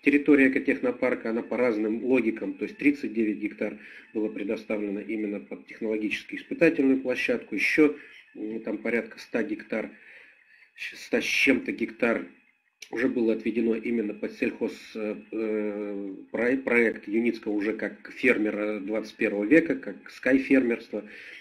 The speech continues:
Вот, еще ряд земель отведено там под другие проекты. В общей сложности сегодня, э, экотехнопарк — это уже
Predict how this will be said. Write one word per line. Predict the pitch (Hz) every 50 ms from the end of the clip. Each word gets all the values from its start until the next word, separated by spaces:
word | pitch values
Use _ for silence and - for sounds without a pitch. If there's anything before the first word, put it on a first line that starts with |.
| - _
Вот, | - 104 104
еще | - - - 160 160
ряд | 143 139 117 - -
земель | 107 107 110 123 117 107
отведено | 95 - - 104 104 110 110 107
там | 90 90 90 90
под | - - 92 98
другие | 101 110 120 151 160
проекты. | - - 131 - - -
В | 127
общей | 151 - - -
сложности | - - 143 147 143 139 123 - - -
сегодня, | - - - 110 110 131 139 131 120 117 107 - - - - - - - - -
э, | 95 104 107 107 107 107 107 104 104 104 107 110 - 131
экотехнопарк — | 131 123 - - - 120 - - 110 107 - - 143 143 139 -
это | 110 - - 117
уже | 107 104 104 120 120 113 104 -